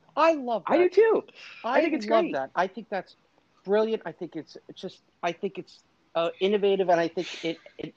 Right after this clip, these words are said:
Speaker 1: adds something new. But I really do. I know we discussed this. I love being able to hear a pin drop while they're playing. I love to be able to hear what they're saying to each other, like the, the manager yelling. I, I,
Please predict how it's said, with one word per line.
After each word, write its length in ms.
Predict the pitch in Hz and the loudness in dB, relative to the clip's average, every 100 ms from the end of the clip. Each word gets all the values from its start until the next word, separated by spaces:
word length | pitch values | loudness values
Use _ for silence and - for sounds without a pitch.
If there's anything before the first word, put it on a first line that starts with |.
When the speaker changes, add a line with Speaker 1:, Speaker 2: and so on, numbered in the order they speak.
| - | -6
Speaker 1:
adds 300 | 160 165 - | -4 -6 -10
something 260 | 151 147 | -12 -6
new. 160 | 131 120 - - | -4 -4 -6 -6
But 120 | - 175 | 6 8
I 60 | |
really 340 | 214 175 165 139 | 8 4 2 0
do. 220 | 135 127 | -2 0
I 40 | |
know 160 | 131 165 | 0 -2
we 160 | 139 | -2
discussed 460 | 120 123 - 127 - | -6 -12 -12 -12 -14
this. 100 | 120 _ _ _ _ - | -20 _ _ _ _ -6
I 240 | 151 165 | -2 0
love 420 | 170 151 143 131 117 - | 0 0 0 0 -6 -12
being 140 | 123 | -10
able 180 | 127 117 | -10 -10
to 60 | |
hear 460 | 117 - 123 107 101 _ _ _ _ _ | -14 -8 -6 -4 -6 _ _ _ _ _
a 60 | - | -16
pin 340 | - - 131 | -16 -8 -8
drop 280 | 110 - 82 _ _ _ _ _ | -6 -10 -14 _ _ _ _ _
while 160 | - 113 | -4 -2
they're 140 | 110 | -2
playing. 300 | - 120 110 - | -2 -2 -2 0
I 140 | 131 | 2
love 240 | 139 151 147 | 4 4 2
to 80 | 143 | -2
be 80 | |
able 160 | 147 135 | -2 -2
to 60 | - | -4
hear 160 | 127 | -4
what 160 | 117 - | -4 -4
they're 140 | 127 | -6
saying 480 | - - 135 139 147 | -6 -2 2 2 0
to 180 | - 156 | -2 -4
each 140 | 143 | 0
other, 360 | 160 147 151 147 _ | 0 2 0 -2 _
like 240 | 123 120 113 - _ _ _ _ _ - | -4 -4 -4 -12 _ _ _ _ _ -6
the, 200 | 139 120 - | -6 -4 -4
the 220 | 135 127 123 | -4 -6 -6
manager 680 | 131 147 151 151 139 156 147 | -2 0 2 0 -2 0 0
yelling. 640 | 139 143 151 165 160 151 - | 0 4 6 8 6 4 2
I, 160 | 147 147 - - _ _ _ _ - | 2 2 -4 -20 _ _ _ _ -2
I, 160 | 180 | 0